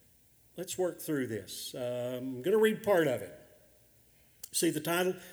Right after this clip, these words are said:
God faithfully supplied everything and more that Ezra needed for his mission.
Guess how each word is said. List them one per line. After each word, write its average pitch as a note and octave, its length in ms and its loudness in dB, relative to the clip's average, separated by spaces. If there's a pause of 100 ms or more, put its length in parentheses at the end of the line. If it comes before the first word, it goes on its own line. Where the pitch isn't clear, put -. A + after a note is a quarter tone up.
(140)
God C#3 260 0
faithfully F3+ 540 2
supplied D#3 800 0 (260)
everything F#3+ 800 4
and B2+ 300 0
more E3 340 2
that C3 220 -2
Ezra D3+ 380 -2
needed C#3+ 420 -4
for C3 140 -8
his A#2 180 -8
mission. G#3+ 420 0